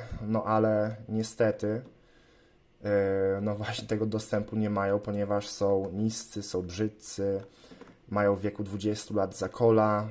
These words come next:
jakieś tam blizny po trądziku, jeszcze deficyt pewności siebie i po prostu, no tak średnio im,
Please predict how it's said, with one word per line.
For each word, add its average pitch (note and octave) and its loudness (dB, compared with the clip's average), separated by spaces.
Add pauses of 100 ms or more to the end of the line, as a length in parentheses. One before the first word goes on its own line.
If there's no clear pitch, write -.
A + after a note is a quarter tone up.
jakieś G2 -12
tam F#2+ -6
blizny A2 -2
po A2 -4
trądziku, G2+ -2 (120)
jeszcze F#2+ -4 (380)
deficyt G2+ -6
pewności G#2+ 0
siebie B2 0
i A#2+ -2
po C3 -4
prostu, B2 0 (440)
no A2 -6
tak A#2 0
średnio A#2 4
im, A2 2